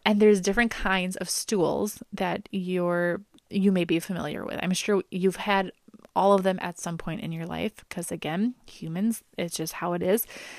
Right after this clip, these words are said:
Um, but there, there's ones that kinda, it, it tell, your poop tells you what, what you're eating, what, and then, um, how your body's responding to it. So there's, like, this middle of the road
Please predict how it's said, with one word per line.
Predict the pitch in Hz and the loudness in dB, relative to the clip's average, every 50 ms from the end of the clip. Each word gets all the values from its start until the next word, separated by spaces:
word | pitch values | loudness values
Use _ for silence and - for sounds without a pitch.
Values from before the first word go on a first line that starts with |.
| - - - - - | -18 -20 -20 -8 -2
Um, | - 208 196 190 185 180 175 175 196 - | 0 2 4 4 2 2 0 -2 -6 -2
but | 196 - 220 208 | 2 2 4 6
there, | 233 220 208 202 - | 6 6 6 4 2
there's | - 208 214 208 214 | 2 2 2 4 4
ones | 190 202 214 240 262 240 - | 4 6 6 6 4 4 2
that | - 202 185 185 185 - - - | 2 2 2 2 0 -2 -8 -8
kinda, | - 220 202 180 175 185 - - - | -6 -4 -2 -2 -2 -4 -6 0 2
it, | 214 208 202 - | 2 2 2 -2
it | 202 | -6
tell, | - - - 285 262 | -4 -2 -2 -2 0
your | 208 165 165 | 0 -2 -4
poop | - - 311 311 - | -2 -2 -2 0 0
tells | - - 226 226 208 - | 2 2 4 2 2 2
you | 180 160 160 170 - - | 0 0 0 0 -2 -2
what, | - 175 165 175 165 175 175 175 170 - _ _ _ _ _ _ _ _ _ | -4 -4 -4 -4 -2 -2 -2 -2 -4 -6 _ _ _ _ _ _ _ _ _
what | - 190 185 185 226 254 | -8 -4 -2 0 0 0
you're | 226 - - | 0 -2 -2
eating, | - 196 196 190 185 180 175 | -2 -2 -2 -2 -2 -2 -4
what, | 165 180 165 - - _ - | -4 -6 -6 -6 -8 _ -6
and | 185 180 175 175 170 | -4 -2 -2 -2 -2
then, | 165 170 170 170 165 165 - - | -2 -2 -2 -2 -4 -6 -6 -6
um, | 185 175 175 | -8 -8 -8
how | 175 - - | -6 -4 -2
your | 202 196 185 180 | -2 -2 -2 -2
body's | 180 175 180 180 180 175 - | -4 -4 -4 -6 -6 -6 -6
responding | - 175 - - - - 160 196 - 165 | -8 -10 -8 -8 -6 -6 -6 -6 -8 -8
to | - - | -8 -6
it. | - - - - _ _ _ _ _ _ _ _ _ _ _ _ _ _ - - | -6 -6 -6 -8 _ _ _ _ _ _ _ _ _ _ _ _ _ _ -16 -12
So | - - 196 | -6 -2 0
there's, | 185 202 196 196 190 | 4 4 4 4 4
like, | 196 190 170 | 0 -2 -2
this | - 185 - | -4 -4 -2
middle | 190 185 190 202 214 | 0 0 2 2 2
of | 226 202 | 2 2
the | 202 185 | 0 -2
road | 170 165 170 175 170 165 165 160 165 | -2 -2 -2 0 0 0 0 0 -2